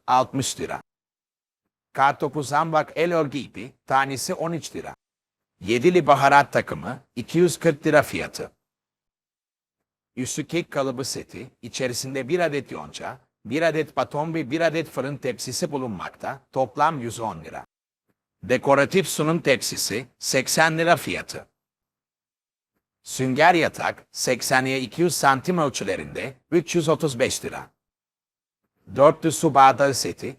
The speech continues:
doksan lira. Altı kişilik desenli kahve fincan takımı,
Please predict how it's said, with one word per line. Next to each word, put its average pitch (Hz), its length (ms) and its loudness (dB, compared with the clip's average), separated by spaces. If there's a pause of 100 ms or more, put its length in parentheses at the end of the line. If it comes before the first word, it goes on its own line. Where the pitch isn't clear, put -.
(160)
doksan 123 480 2
lira. 76 240 -10 (1500)
Altı 120 280 0
kişilik 156 460 -2
desenli 135 440 0
kahve 143 360 4
fincan 147 420 0
takımı, 127 480 -6